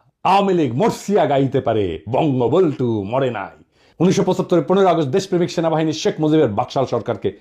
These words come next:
উৎখাত করে। সেই বিপ্লব জনতা অভিষিক্ত করে, পথে নামে আসা তাদেরকে অভিনন্দিত কইরা। সিপাহী জনতার বিপ্লব কি আকাশ থেকে পড়ছে? নব্বই সামরিক স্বৈরাচারের বিরুদ্ধে গণ অভ্যুত্থানের পর তিন জোটের রূপরেখা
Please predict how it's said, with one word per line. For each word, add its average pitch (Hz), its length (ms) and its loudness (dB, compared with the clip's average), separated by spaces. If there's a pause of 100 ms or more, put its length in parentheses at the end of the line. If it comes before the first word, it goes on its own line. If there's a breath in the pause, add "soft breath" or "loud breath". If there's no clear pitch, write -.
(200 loud breath)
উৎখাত 143 400 -4
করে। 85 180 -8 (440 soft breath)
সেই 151 200 0
বিপ্লব 156 420 2 (520)
জনতা 151 340 0
অভিষিক্ত 117 580 -2
করে, 82 280 -8 (360)
পথে - 220 -2
নামে 127 240 2
আসা 104 280 -2 (200 loud breath)
তাদেরকে 143 260 0
অভিনন্দিত 151 440 2
কইরা। 95 220 -6 (220 soft breath)
সিপাহী 202 280 2
জনতার 180 300 0
বিপ্লব 165 280 -2
কি - 100 -2
আকাশ 135 300 -2
থেকে 170 160 -4
পড়ছে? 120 500 -2 (400 soft breath)
নব্বই 196 300 4
সামরিক 208 360 -2
স্বৈরাচারের 180 420 0
বিরুদ্ধে 160 340 0 (240 loud breath)
গণ 175 140 2
অভ্যুত্থানের 165 440 0
পর 165 100 -2
তিন 175 220 0
জোটের 156 220 2
রূপরেখা 143 500 0